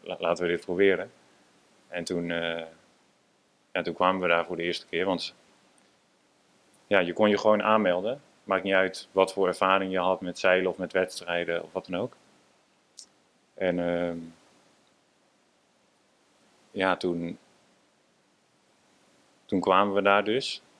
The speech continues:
En iedereen had helemaal Gastra-kleding aan en, en <laughs> dure laarzen en dikke auto en heel wetsuitpak en, en echt heel fancy allemaal. En wij hadden echt geen idee. Want ja, dat, dat had ik nog nooit gedaan, in zo'n open, snelle boot gevaren,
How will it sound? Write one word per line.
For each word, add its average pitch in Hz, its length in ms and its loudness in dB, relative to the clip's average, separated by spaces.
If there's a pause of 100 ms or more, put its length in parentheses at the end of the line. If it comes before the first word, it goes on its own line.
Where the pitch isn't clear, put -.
(140)
En 90 240 -4
iedereen 101 420 4
had 90 120 -2
helemaal 95 280 0
Gastra-kleding 98 840 0
aan 92 320 -2
en, 87 240 -10 (680)
en 101 380 -2
<laughs> - 80 -20
dure 101 320 2
laarzen 98 560 2
en 92 180 -4 (260)
dikke 98 200 0
auto 98 460 2
en 90 260 -4 (380)
heel 95 260 0
wetsuitpak 101 720 2
en, 87 300 -8
en 90 140 -8
echt - 240 -12
heel 95 180 0
fancy 104 400 -2
allemaal. 104 400 0 (680)
En 95 120 -2
wij 92 140 4
hadden 95 180 4
echt - 180 -6
geen 110 220 0
idee. 92 320 0 (1600)
Want 90 320 -6
ja, 98 160 4
dat, 82 100 0
dat 90 220 2
had 90 100 2
ik 92 60 -2
nog 90 100 0
nooit 90 160 0
gedaan, 92 280 2
in 87 60 -4
zo'n 90 280 -4
open, 92 400 2
snelle 95 280 2
boot 95 300 6
gevaren, 87 560 -2